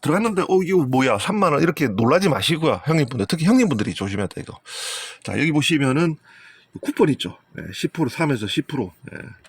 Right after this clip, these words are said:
요걸 꼭 클릭을 하셔가지고 쿠폰을 꼭 다운을 받으세요. 예,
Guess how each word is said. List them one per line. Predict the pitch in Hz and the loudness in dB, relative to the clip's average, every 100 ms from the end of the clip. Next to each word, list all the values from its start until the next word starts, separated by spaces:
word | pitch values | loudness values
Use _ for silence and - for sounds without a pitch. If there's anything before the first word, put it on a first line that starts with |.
| _ _ - | _ _ 2
요걸 | 160 233 - | 2 2 -2
꼭 | 160 - | -4 -2
클릭을 | 220 214 190 | 0 2 2
하셔가지고 | 156 180 180 127 - | 0 0 0 -2 -2
쿠폰을 | 214 190 143 120 | -2 0 0 0
꼭 | 123 | -2
다운을 | 196 214 139 | 2 4 4
받으세요. | 127 104 95 90 | 2 -2 -4 -8
예, | 170 | -8